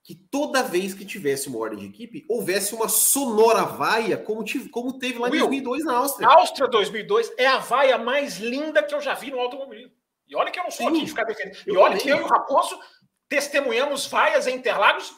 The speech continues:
Speaker 2: uma, daquelas de arrepiar, né? De os caras não soltam a corrida na chuva,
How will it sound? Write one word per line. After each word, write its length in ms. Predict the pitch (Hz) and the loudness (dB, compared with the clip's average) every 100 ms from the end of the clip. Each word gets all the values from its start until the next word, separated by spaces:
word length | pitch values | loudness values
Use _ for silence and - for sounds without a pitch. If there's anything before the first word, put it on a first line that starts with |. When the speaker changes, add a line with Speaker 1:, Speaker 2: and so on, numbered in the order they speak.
| 285 | -16
Speaker 2:
uma, 320 | 247 262 294 | -8 -2 0
daquelas 380 | 233 - 330 370 | 0 2 0 2
de 80 | |
arrepiar, 680 | 320 285 - 392 190 - - _ | 0 0 -4 -2 -2 -2 -16 _
né? 220 | 208 240 | -10 -10
De 80 | 233 | -12
os 60 | - | -2
caras 260 | 214 208 | 0 0
não 100 | 202 | -4
soltam 340 | 190 214 208 - | 0 2 2 -2
a 40 | |
corrida 240 | 185 190 | -10 -8
na 80 | 185 | -8
chuva, 500 | - 247 277 214 208 | -8 -8 -8 -6 -8